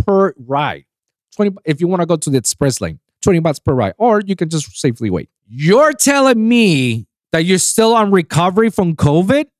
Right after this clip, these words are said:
Disney World itself is slam packed every weekend. In fact, it's always busy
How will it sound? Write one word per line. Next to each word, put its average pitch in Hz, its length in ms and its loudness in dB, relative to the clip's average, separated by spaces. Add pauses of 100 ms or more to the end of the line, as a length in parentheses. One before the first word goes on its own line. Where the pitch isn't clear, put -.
(260)
Disney 302 480 2
World 214 440 2
itself 226 760 0
is 175 200 0
slam 208 680 0
packed 190 500 -2 (200)
every 202 320 4
weekend. 175 540 0 (480)
In 214 80 -2
fact, 160 180 -4 (180)
it's 190 320 -2
always 208 360 2
busy 180 420 0